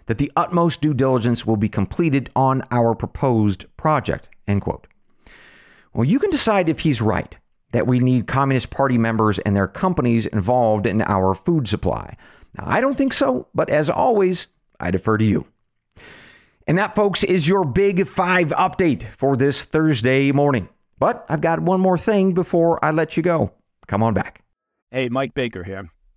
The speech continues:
Speaker 2: Did you know that a recent survey found that seven in ten parents get an average of three hours of sleep a night in their baby's first year? I don't know, <laughs> that sounds like, like a lot more sleep than we got during our baby's first year.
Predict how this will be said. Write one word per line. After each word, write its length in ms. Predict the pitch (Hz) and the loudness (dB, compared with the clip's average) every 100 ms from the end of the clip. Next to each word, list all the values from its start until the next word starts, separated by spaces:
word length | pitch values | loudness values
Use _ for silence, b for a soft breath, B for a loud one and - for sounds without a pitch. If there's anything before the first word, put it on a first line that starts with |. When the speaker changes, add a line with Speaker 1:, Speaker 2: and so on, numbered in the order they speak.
| - | -14
Speaker 2:
Did 160 | 160 | -6
you 80 | 233 | -2
know 140 | 220 | -2
that 120 | 165 120 | -2 -4
a 40 | |
recent 400 | 113 170 - 165 | -4 -6 -6 -10
survey 560 | - 139 120 92 - _ _ | -6 -6 -6 -8 -16 _ _
found 260 | 139 127 | -6 -4
that 120 | 123 - | -6 -10
seven 420 | - 175 202 226 | -6 -4 -2 -6
in 200 | 139 120 | -6 -8
ten 280 | - 151 147 | -6 -8 -6
parents 440 | 143 95 - - _ _ _ | -8 -8 -16 -20 _ _ _
get 120 | 123 | -8
an 80 | 123 | -4
average 320 | 127 147 165 | -4 -4 -4
of 100 | 117 | -8
three 300 | - 170 202 139 | -8 -8 -6 -6
hours 320 | 143 147 - | -4 -6 -8
of 160 | 120 | -12
sleep 300 | - - 123 | -12 -8 -8
a 60 | 107 | -6
night 400 | 110 170 95 - _ _ _ | -6 -6 -8 -14 _ _ _
in 100 | 139 | -4
their 120 | 151 | -4
baby's 420 | 120 107 101 98 | -4 -6 -6 -10
first 380 | - 127 113 - | -8 -8 -8 -8
year? 220 | 151 107 - | -6 -6 -6
I 120 | 117 | -6
don't 120 | 131 | -4
know, 120 | 127 | -6
<laughs> 20 | 113 | -8
that 160 | 131 | -12
sounds 320 | - 147 131 | -8 -4 -4
like, 180 | 120 - _ _ _ | -6 -10 _ _ _
like 240 | - 113 98 | -4 -2 -2
a 60 | |
lot 220 | 110 113 | -2 -2
more 160 | 110 110 | -2 -4
sleep 280 | - 123 110 | -4 -6 -6
than 160 | 98 | -8
we 160 | 104 107 | -6 -6
got 280 | 92 90 80 | -4 -6 -6
during 220 | 95 92 | -8 -6
our 120 | 101 | -6
baby's 360 | 90 90 87 80 | -6 -10 -10 -12
first 340 | - 90 - | -8 -8 -10
year. 220 | 95 82 | -12 -12